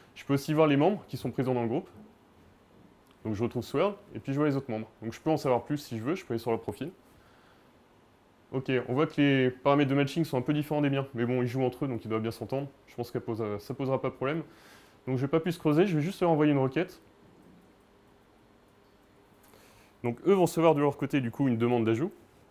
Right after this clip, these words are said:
Et s'ils valident, je pourrais participer à ce groupe-là.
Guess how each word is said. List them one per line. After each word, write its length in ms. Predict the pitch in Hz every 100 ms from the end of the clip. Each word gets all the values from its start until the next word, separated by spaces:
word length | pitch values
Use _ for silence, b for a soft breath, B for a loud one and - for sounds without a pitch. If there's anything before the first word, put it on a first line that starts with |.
| - _ -
Et 60 | 120
s'ils 280 | - 180
valident, 360 | 120 117 196 135 - - _ -
je 140 | -
pourrais 320 | 139 143 190 - - _ _ -
participer 460 | 151 147 143 131 127
à 20 |
ce 60 | 110
groupe-là. 220 | 98